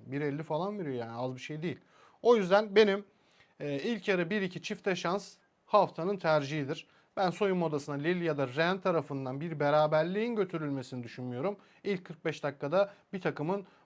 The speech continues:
maçın, e, o ilk yarısını koparacağını düşünüyorum. Bir kırk sekiz oranıyla ana tercihim olacak. Geçelim yönetmenim Lazio Bologna mücadelesine.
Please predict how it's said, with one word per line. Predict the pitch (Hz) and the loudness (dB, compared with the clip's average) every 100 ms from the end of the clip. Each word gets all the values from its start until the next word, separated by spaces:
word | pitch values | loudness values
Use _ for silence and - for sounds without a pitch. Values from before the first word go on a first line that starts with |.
| - | -4
maçın, | 180 170 170 196 226 | -2 -2 -2 -4 -6
e, | 135 123 117 | -6 -6 -6
o | 123 196 | 0 0
ilk | 185 | 2
yarısını | 170 151 208 | 0 -2 -4
koparacağını | - 170 160 143 143 147 | -4 0 0 0 -2 -4
düşünüyorum. | - 165 180 190 | -6 -4 -2 0
Bir | 196 | 0
kırk | 185 147 | 0 -4
sekiz | 143 147 | -6 -2
oranıyla | 175 156 143 139 180 180 - - | 0 2 2 2 2 0 -10 -4
ana | 170 160 | -2 0
tercihim | 160 147 131 185 | 2 0 0 0
olacak. | 160 131 117 - | 0 -2 -4 -2
Geçelim | 196 185 196 190 | 0 4 4 4
yönetmenim | 180 170 - 156 139 131 | 4 0 -2 -4 -2 6
Lazio | 156 151 190 156 | 6 6 2 0
Bologna | 151 156 156 139 117 | 2 4 2 -2 -6
mücadelesine. | 110 110 107 117 - 160 180 | -8 -8 -8 -10 -8 -4 -4